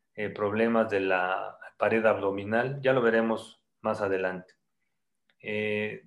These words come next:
tránsito con marcadores radiopacos, y estos cuatro primeros incisos son los que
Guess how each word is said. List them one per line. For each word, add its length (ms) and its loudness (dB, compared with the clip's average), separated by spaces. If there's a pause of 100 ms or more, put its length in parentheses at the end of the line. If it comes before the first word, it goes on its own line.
tránsito 540 0
con 160 0
marcadores 640 2
radiopacos, 920 0 (560)
y 220 0
estos 300 4
cuatro 400 2
primeros 420 0
incisos 420 -4
son 140 -4
los 180 -2
que 280 -2